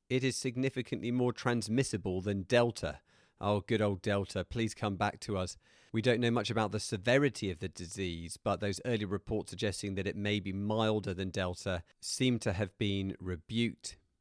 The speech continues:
And, of course, we know that two doses of a vaccine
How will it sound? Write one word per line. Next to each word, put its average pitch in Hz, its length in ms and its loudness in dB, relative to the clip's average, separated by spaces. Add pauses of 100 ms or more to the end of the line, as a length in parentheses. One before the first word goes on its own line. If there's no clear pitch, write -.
(280)
And, 147 320 4
of 120 200 -4
course, 107 280 -2
we 107 140 0
know 101 480 2
that 95 600 -2 (420)
two 147 260 0
doses 104 580 0
of 85 200 -6
a 85 80 -4
vaccine 90 800 -4